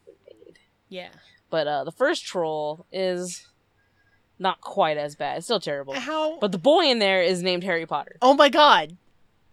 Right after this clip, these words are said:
Speaker 2: Are you serious?
Speaker 1: His name is Harry Potter. And it has troll. So it's, it's, it's, it's troll. So there's magic.
Speaker 2: Okay.
Speaker 1: And there's, like, there's creatures, obviously, 'cause you have trolls.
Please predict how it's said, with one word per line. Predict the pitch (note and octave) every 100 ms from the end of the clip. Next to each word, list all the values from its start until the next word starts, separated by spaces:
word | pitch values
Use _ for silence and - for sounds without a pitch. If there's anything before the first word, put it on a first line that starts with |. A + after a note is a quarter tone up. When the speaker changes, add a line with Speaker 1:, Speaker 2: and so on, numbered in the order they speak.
| _
Speaker 2:
Are | A#3
you | B3
serious? | A#3+ B3+ A3 B3 C#4+
Speaker 1:
His | G3
name | G3
is | A#3
Harry | C4+ B3
Potter. | D#4 A#3 G3+ A#3 - _ _ - - -
And | G3 F#3 F3 F3 -
it | F#3
has | G#3+ A3+ G#3
troll. | - - B3 G#3+ G#3 A3+ G#3+
So | G#3+
it's, | G#3
it's, | A3+ F#3+
it's, | D4+ G#3+ -
it's | A3+ -
troll. | D#4+ B3+ F#3
So | - G#3+ G3 F#3 F3+ _ - - _
there's | E3 G#3+ G#3 G3 - -
magic. | F#3 F3 E3 E3+ G3 - _ _ _ -
Speaker 2:
Okay. | G3 D#3
Speaker 1:
And | G3 F#3 F3+ F3+ F#3 _ -
there's, | F#3+ F#3 F3 E3+ F3 E3+
like, | F3 E3+ D#3+ - _ _ _ _ _ _ -
there's | G3 G3 - _
creatures, | - C#4 G#3+ G#3+ F#3+
obviously, | F#3 F3 F3+ - G3
'cause | F#3
you | F#3+
have | F3
trolls. | - F#3 E3 D#3+ F3+ G#3+ - -